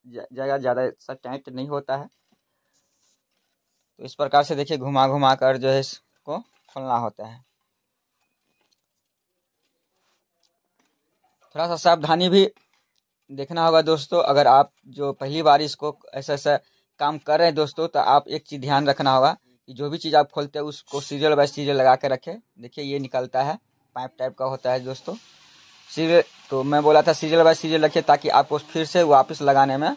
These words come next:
सुविधा हो। तो इस प्रकार से देखिए दोस्तों, दो हमने लगाया, दो रिंग इसमें सा दिया हुआ है, प्लेट प्लेट साइज से गोल गोल साइज में दिया हुआ है और बीच में गैप दूरी रखने के लिए से पाइप सा दिया होता है।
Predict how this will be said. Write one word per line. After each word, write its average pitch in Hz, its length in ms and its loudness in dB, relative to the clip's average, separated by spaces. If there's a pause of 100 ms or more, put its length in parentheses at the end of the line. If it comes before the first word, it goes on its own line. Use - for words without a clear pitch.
(140)
सुविधा 131 320 2
हो। 113 140 -6 (400)
तो 139 40 -8
इस 147 100 -10
प्रकार 160 260 2
से 165 100 -4
देखिए 160 260 -2
दोस्तों, 165 300 -4
दो 139 240 2
हमने 147 300 0
लगाया, 135 340 6
दो 139 180 0
रिंग 143 240 -4
इसमें 127 640 -8
सा - 200 -2
दिया 131 240 2
हुआ 135 240 4
है, 160 140 0 (340)
प्लेट 127 180 -12
प्लेट 131 200 -12
साइज 131 220 -4
से 135 120 -8
गोल 127 180 -4
गोल 127 160 -4
साइज 131 220 -4
में 127 120 -10
दिया 127 180 0
हुआ 143 200 4
है 226 60 0 (380)
और 117 140 -6
बीच 143 240 -8
में 143 180 -4
गैप 139 300 4
दूरी 139 320 -10
रखने 139 300 -2
के 139 120 -8
लिए 139 160 -2
से 147 160 -4
पाइप - 440 -4
सा - 200 -6
दिया 123 200 -4
होता 104 200 -6
है। 104 60 -16